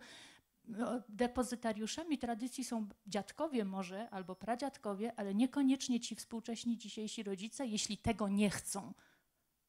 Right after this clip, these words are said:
albo jeśli mają na to czas. I dlatego tutaj dobrze byłoby, żeby nasi uczniowie w przyszłości podjęli na nowo tę transmisję kulturową we własnych rodzinach i o to nam chodzi.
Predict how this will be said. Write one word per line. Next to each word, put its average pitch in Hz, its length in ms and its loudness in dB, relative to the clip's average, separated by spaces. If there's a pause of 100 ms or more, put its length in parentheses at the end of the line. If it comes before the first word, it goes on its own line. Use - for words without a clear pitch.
(140)
albo 214 240 4
jeśli 208 340 0
mają 196 300 -2
na 185 140 0
to 190 160 -8
czas. - 400 -6 (260)
I 226 100 2
dlatego 233 560 8
tutaj 214 380 4 (360)
dobrze 285 400 4
byłoby, 214 500 6
żeby 196 260 6
nasi 190 320 4
uczniowie 214 540 6
w - 40 -6
przyszłości 226 560 -4
podjęli 226 600 2
na 202 160 6
nowo 214 360 8
tę 175 140 -2
transmisję 208 840 2
kulturową 202 680 0
we 240 120 6
własnych 254 380 2
rodzinach 165 480 -2
i 214 80 6
o 202 60 6
to 220 140 2
nam 220 180 2
chodzi. 185 400 0